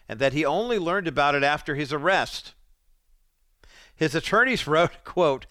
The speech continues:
"He's a good man who got swept up in a dizzying vision of becoming enriched by something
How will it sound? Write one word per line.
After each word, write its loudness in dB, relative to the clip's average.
"He's 0
a 0
good 0
man 2
who -6
got -2
swept -2
up 2
in -2
a -4
dizzying -4
vision -2
of -6
becoming -2
enriched -4
by 0
something -2